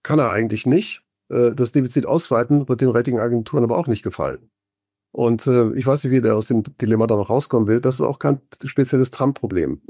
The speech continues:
Auch die Vorgänger haben schon unlauter agiert, haben zu sehr in das Staatssäckel gegriffen, um die Wirtschaft hochzudopen. Und, ähm,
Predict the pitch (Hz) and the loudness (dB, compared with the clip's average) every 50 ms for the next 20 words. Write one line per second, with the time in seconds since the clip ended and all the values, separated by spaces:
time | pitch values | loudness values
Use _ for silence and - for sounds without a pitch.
0 | - - - 113 110 - 123 107 - - 156 165 151 131 120 110 101 110 120 - | -8 -4 -4 -2 -2 -2 -4 -4 -2 0 0 2 2 2 2 2 2 0 -2 -2
1 | - - 123 120 113 107 107 - _ - 151 139 135 123 113 110 110 110 113 101 | 0 0 2 4 4 2 0 -2 _ 2 4 4 4 4 4 2 0 0 0 -2
2 | 95 101 95 95 104 135 151 - - 123 120 117 110 - - - - - - - | -2 -2 -2 0 0 0 0 0 -2 -4 -2 -2 -2 -4 -8 -12 -14 -12 -10 -6
3 | - 165 160 147 120 107 117 113 107 104 104 98 - _ _ _ _ _ _ _ | -2 0 0 2 2 2 2 2 4 2 0 0 -4 _ _ _ _ _ _ _
4 | _ _ _ _ _ _ - 123 123 120 113 104 - - 117 107 107 - 120 110 | _ _ _ _ _ _ 0 2 4 4 2 0 0 -2 -2 -2 -2 -2 -4 -2
5 | - 113 101 95 92 107 120 120 - 139 120 110 107 98 113 110 - 117 104 - | -2 -2 -2 -2 0 0 0 0 2 2 2 2 2 0 0 0 -2 -2 -4 -2
6 | - 120 127 135 - - 104 - 101 101 101 143 156 151 156 _ _ _ - _ | 0 0 0 0 0 -4 -4 -2 0 0 2 0 0 -2 -4 _ _ _ -20 _
7 | _ _ _ _ _ _ - - - 123 120 120 110 - - 123 120 120 117 117 | _ _ _ _ _ _ -10 -4 -2 0 0 0 0 0 2 2 4 4 4 4
8 | 113 110 104 - | 4 4 2 0